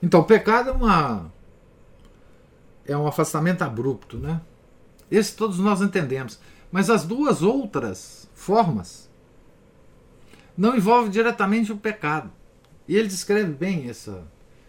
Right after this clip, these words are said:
esses dois afastamentos, né? Olha que coisa. Ele diz, "Podemos afastar-nos quieta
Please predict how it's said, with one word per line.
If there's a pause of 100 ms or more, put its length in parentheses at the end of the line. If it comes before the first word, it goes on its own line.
(340)
esses
dois
afastamentos,
né? (3000)
Olha
que
coisa. (600)
Ele
diz,
"Podemos
afastar-nos
quieta